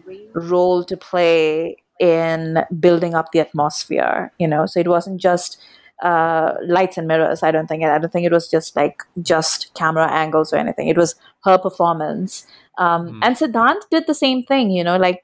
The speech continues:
Speaker 1: uh, the way that he becomes sort of like a weasel. Uh, that was also, like, super interesting.
Speaker 2: It's such a complex character that he needs to play, right, uh, Siddhant?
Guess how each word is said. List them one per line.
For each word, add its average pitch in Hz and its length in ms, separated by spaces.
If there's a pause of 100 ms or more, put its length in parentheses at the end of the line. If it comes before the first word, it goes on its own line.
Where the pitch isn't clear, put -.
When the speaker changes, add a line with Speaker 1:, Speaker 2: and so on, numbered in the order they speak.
Speaker 1:
uh, 180 420
the 190 160
way 190 220
that 196 180
he 196 300
becomes 185 520
sort 180 260
of 175 100
like 180 160
a 175 60
weasel. 175 720 (500)
Uh, 160 320 (220)
that 185 340
was 175 140
also, 160 340
like, 156 300
super - 640
interesting. 170 760
Speaker 2:
It's - 220
such 190 240
a 277 80
complex 185 560
character 143 500
that 110 140
he 113 80
needs 110 240
to 120 120
play, 104 180
right, 117 420
uh, 120 340
Siddhant? 123 540